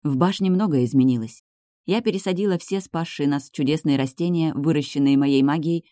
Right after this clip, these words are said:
в наш новый сад, и в башне остались лишь части несущих конструкций. А сейчас камни её серых стен оказались буквально покрыты целым ковром сладко благоухающих ночных орхидей. Пол, стропила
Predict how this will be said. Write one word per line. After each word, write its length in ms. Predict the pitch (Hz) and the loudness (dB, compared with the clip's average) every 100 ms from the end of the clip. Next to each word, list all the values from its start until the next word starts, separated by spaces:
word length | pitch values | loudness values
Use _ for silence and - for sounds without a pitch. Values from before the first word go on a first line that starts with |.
| _ | _
в 120 | 143 | 0
наш 200 | 160 165 | 0 0
новый 200 | 175 165 | -2 -2
сад, 320 | 175 143 120 - _ _ _ | -4 -6 -8 -12 _ _ _
и 100 | 165 | -2
в 60 | 151 | 0
башне 300 | 202 165 131 | -2 0 -2
остались 380 | 127 156 143 | -2 -4 -2
лишь 200 | 151 151 - | -4 -6 -10
части 440 | - 185 - 170 - | -6 -6 -6 -4 0
несущих 520 | 165 156 160 - 147 | 0 -2 -8 -10 -6
конструкций. 720 | 143 135 127 120 - 113 120 _ _ _ _ _ _ _ | -6 -4 -6 -8 -8 -12 -12 _ _ _ _ _ _ _
А 120 | 147 | -2
сейчас 480 | 151 156 180 180 - _ _ _ _ | 0 0 0 -6 -10 _ _ _ _
камни 340 | - 196 190 160 | 0 4 6 6
её 260 | 143 151 | 4 2
серых 320 | 170 190 165 - | 0 0 0 -2
стен 340 | - 185 147 - | -4 -2 -2 -2
оказались 460 | 147 160 190 170 | -4 0 0 0
буквально 460 | 151 156 185 202 175 | -2 -2 0 0 0
покрыты 440 | 160 185 202 185 | -2 -2 -2 -2
целым 440 | 147 - 196 185 160 | -4 -2 0 2 0
ковром 600 | 170 147 165 208 143 - _ | -2 -2 0 0 0 -4 _
сладко 500 | - 165 175 - 127 | -4 -2 -2 -2 -2
благоухающих 840 | 135 139 139 160 170 139 131 - | 2 0 0 -2 -2 -4 -8 -4
ночных 460 | 160 147 - 160 165 | 0 0 0 -2 -2
орхидей. 500 | 147 147 135 160 120 _ _ _ _ _ _ _ | -4 -4 -2 -2 -4 _ _ _ _ _ _ _
Пол, 340 | 190 185 147 131 | 2 4 4 -2
стропила 600 | - 185 180 196 196 135 | -4 -2 0 0 0 0